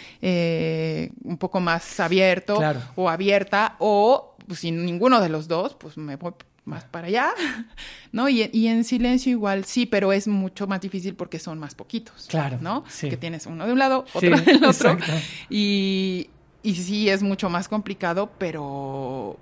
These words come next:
Speaker 1: pero es una, no hay, no, no es bueno ni malo, ni, o sea, es,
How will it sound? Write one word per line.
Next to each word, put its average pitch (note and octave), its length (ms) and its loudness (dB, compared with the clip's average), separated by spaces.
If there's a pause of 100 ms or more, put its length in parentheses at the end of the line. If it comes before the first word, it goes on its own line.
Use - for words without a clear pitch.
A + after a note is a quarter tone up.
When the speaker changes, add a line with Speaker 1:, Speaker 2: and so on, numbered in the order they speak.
(160)
Speaker 1:
pero G#3 360 2
es - 680 -4 (1000)
una, C4+ 260 2
no C#4 280 8
hay, C4 680 2 (200)
no, A3+ 200 2
no B3 240 4
es B3+ 180 0 (280)
bueno B3+ 340 6
ni A#3+ 140 6
malo, A#3+ 680 4
ni, E3 800 -6
o E3+ 80 -6
sea, F#3 160 -4
es, - 200 -12